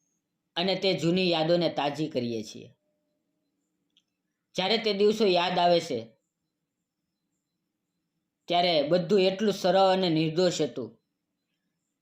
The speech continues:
હવે અમારો સંસાર પ્રેમ અને ખુશીઓથી ભરેલો છે. દોસ્તો, આ વાર્તાનો સંદેશ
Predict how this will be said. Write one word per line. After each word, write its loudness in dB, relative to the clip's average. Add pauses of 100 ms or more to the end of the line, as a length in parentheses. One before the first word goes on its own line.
(100)
હવે 2
અમારો 2
સંસાર -4 (240)
પ્રેમ -2
અને -2
ખુશીઓથી -2
ભરેલો -6
છે. -20 (960)
દોસ્તો, 2
આ 4
વાર્તાનો 2
સંદેશ -2